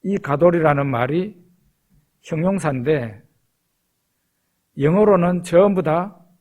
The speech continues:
크다는 이, 크다는 뜻의 가돌이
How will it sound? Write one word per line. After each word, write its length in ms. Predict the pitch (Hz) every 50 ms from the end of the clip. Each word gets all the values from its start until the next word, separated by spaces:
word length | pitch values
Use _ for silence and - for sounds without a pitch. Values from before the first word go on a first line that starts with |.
| _ _ _ _ _ _ _ _ _ _ _ _ _ _ _ _ -
크다는 500 | - 233 214 220 208 208 196 185 170 156
이, 380 | 170 180 175 156 147 - - - _ _ _ _ _ _ _ _ _ _ _ _ -
크다는 460 | - - 202 185 202 190 190 175 170
뜻의 300 | - 147 - 185 170 156
가돌이 560 | - - 135 127 170 175 139 135 120 139 170